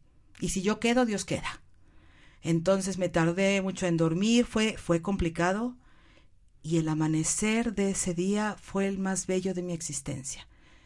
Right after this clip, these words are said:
con la confianza de que Dios ya había no elegido la primera porque era esa noche o esa noche, y la noche ya había pasado, y me iba a dejar como estaba.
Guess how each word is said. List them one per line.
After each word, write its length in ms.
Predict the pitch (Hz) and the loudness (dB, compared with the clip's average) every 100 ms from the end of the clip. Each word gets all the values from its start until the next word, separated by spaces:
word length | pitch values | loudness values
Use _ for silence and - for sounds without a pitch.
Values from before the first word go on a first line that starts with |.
| - - | -14 0
con 160 | 185 | 2
la 100 | 175 | 4
confianza 720 | 170 170 165 247 262 247 269 269 | 4 2 4 6 6 6 4 2
de 160 | 202 | 2
que 140 | 185 175 | 2 2
Dios 220 | 196 202 | 2 2
ya 80 | 202 | 2
había 480 | 202 202 202 190 - | 6 8 6 4 -2
no 220 | 185 202 | 6 8
elegido 420 | 208 208 202 202 202 | 8 6 2 2 4
la 120 | 190 | 4
primera 440 | 214 240 214 214 | 6 6 6 4
porque 240 | 190 170 175 | 2 2 2
era 100 | 165 | 2
esa 180 | 185 | 0
noche 240 | 170 175 180 | 0 0 6
o 120 | 180 | 6
esa 160 | 185 220 | 8 6
noche, 340 | 240 214 208 - - | 4 2 -6 -10 -2
y 80 | 165 | 2
la 100 | 143 | 2
noche 200 | 139 151 | 2 0
ya 80 | 147 | 0
había 160 | 156 | 2
pasado, 480 | 190 196 254 262 330 - - _ - - - - - - | 2 6 6 6 2 -12 -20 _ -20 -20 -20 -20 -14 0
y 80 | 208 | 2
me 80 | 190 | 4
iba 140 | 175 | 2
a 20 | |
dejar 260 | 165 - 151 | 0 -4 -6
como 220 | 135 131 | -6 -10
estaba. 280 | - - | -10 -12